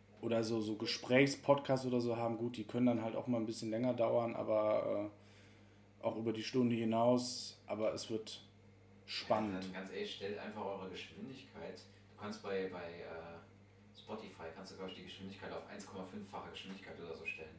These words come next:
Speaker 1: Oh Gott.
Speaker 2: Dann hörst du halt ein bisschen schneller.
Speaker 1: Also ich hab mich, ich hab mich so gerade irgendwie damit, äh, angefreundet, mich selber irgendwie im Radio in Anführungsstrichen
Speaker 2: Ja.
Speaker 1: zu hören oder so. Das dann irgendwie noch in einer anderen Geschwindigkeit.
Speaker 2: Ich höre mir die Folgen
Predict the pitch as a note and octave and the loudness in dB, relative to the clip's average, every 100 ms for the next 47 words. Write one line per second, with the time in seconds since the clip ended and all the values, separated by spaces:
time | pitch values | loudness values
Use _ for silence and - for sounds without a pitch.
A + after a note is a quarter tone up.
0 | - - - - - - - - - - | -14 -14 -10 -12 -12 -16 -18 -20 -20 -16
1 | F#2 F#2 F#2 F2+ - - - - - - | -12 -12 -12 -12 -14 -16 -16 -14 -14 -6
2 | - C3 C3 D3 D3+ C3+ B2+ C#3 C3 B2 | 2 4 6 6 8 6 6 2 4 2
3 | B2+ - - - - A#2 C#3 D#3+ F3+ D#3 | 0 -2 -12 -10 2 10 12 12 12 12
4 | D3+ D#3 D3 C#3+ D3 C#3 C3+ B2+ B2+ B2 | 8 8 6 4 6 6 6 8 8 6
5 | B2 A#2+ A#2+ B2 C#3+ C3 - A2+ A2 A2 | 2 4 6 6 4 2 2 0 2 0
6 | A#2 B2 C3 A2 A2+ A2+ A#2 A2+ A2 A2 | 4 6 6 4 0 0 0 0 0 -2
7 | - - - - A#2 C3 B2 A#2+ A2+ A2+ | -8 -20 -6 6 10 10 10 6 8 6
8 | A2 A2+ A2 A#2 G#2+ - A2 G#2+ A2 G#2+ | 2 -2 -4 -2 -4 -2 -4 -4 -4 -2
9 | G#2+ A2 A2 A2 A2+ - - - B2 B2 | -2 -2 -2 -4 -6 -10 -18 0 2 6
10 | B2+ A#2+ A#2+ A#2 A#2 A2+ G2 A2+ A2 A2 | 6 6 4 2 2 0 2 2 2 0
11 | - A2+ A2+ - G#2 G#2 F2 F2 E2+ - | 0 -2 -2 -4 -6 -6 -8 -12 -12 -10
12 | E2+ | -10